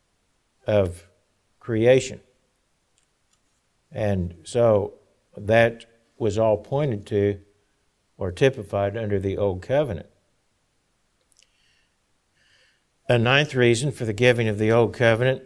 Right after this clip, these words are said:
is that it reveals the plan of God. In the laws given to Israel under the old covenant was revealed in seed-like form the plan of God, the plan of salvation for mankind.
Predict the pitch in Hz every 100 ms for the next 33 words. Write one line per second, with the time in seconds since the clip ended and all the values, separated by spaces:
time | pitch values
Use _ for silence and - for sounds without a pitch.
0 | _ _ _ - 127 123 113 117 113 113
1 | - _ _ _ - 117 110 147 170 139
2 | 113 - 143 143 123 107 139 160 98 87
3 | _ _ _ _ _ _ _ _ _ _
4 | _ _ _ _ _ _ _ _ _ _
5 | _ - 131 117 127 147 120 127 135 123
6 | 120 131 165 135 123 120 131 113 117 120
7 | 120 - 131 143 110 110 104 101 104 113
8 | 127 113 101 95 139 139 117 110 110 -
9 | - 139 135 120 104 - 143 143 113 110
10 | 104 120 131 87 85 - 120 120 104 -
11 | 110 107 113 147 - - - 98 110 208
12 | - 127 254 170